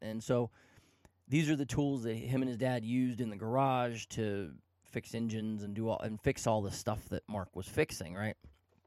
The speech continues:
And so i-, he obviously took it really hard. Well, he, the, the dad had willed Mark some of these tools, like, specifically put them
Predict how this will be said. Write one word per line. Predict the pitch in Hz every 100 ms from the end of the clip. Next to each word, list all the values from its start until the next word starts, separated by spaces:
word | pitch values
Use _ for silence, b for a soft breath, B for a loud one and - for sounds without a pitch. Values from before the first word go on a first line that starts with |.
| _ _ _ _ _ _ - - b b b b b -
And | 127 123
so | - 139 131 127 123 104 - _ _ _ _ _ _ _ _ _ _ _ _ _ _ _ _ _ _ _ _ _ -
i-, | 120
he | 131 139
obviously | 143 123 123
took | 123
it | 110
really | 113 110
hard. | 120 135 113
Well, | 110 131 127 - b b b b b _ _ _ _ _ _ _ _ _ - _ _ _ -
he, | 139 151 - _ _ _ _ _
the, | 123 123 101
the | 127
dad | 131 156 156
had | 127
willed | 127 147 165 123
Mark | 131 120 -
some | 131
of | 120
these | 107 104
tools, | - 220 139 - - _ _ _ _ _ _ _ _ _ _ _ -
like, | 110
specifically | - 107 - 180 160 135 120
put | - - -
them | 123 120 120